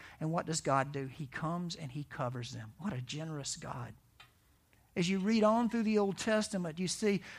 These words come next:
the children of Israel, uh, in Egypt, and they're being used as slaves, and God eventually comes along, raises up Moses to lead them out. His generosity, leading them across the desert, providing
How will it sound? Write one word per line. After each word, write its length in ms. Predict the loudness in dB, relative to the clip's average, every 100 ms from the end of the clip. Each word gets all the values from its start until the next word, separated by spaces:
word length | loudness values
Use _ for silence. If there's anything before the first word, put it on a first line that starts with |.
| -6
the 80 | -2
children 340 | 2 2 4
of 100 | 4
Israel, 480 | 4 4 2 0 0 -6 -18 -14 -2
uh, 140 | 0 2
in 220 | 2 2
Egypt, 480 | 2 2 2 2 2
and 160 | -2 0
they're 120 | 0
being 380 | 0 0 0 2
used 260 | 2 2 0
as 80 | 0
slaves, 640 | 0 2 4 4 4 2
and 140 | 0
God 240 | 4 4 4
eventually 420 | 2 0 0 -2
comes 320 | 2 2 2
along, 380 | 2 2 2 2
raises 360 | 2 2 2 2
up 140 | 2
Moses 560 | 2 4 4 4 0 0
to 100 | 0
lead 340 | 4 2 4
them 220 | 2 2
out. 240 | 4 4 4
His 240 | 4 2
generosity, 880 | 0 0 2 2 2 0 -2 -2 2
leading 300 | 4 4 4
them 140 | 2
across 380 | 2 2 2 4
the 100 | 0
desert, 360 | 4 2 2
providing 760 | -2 -2 0 4 6 4 2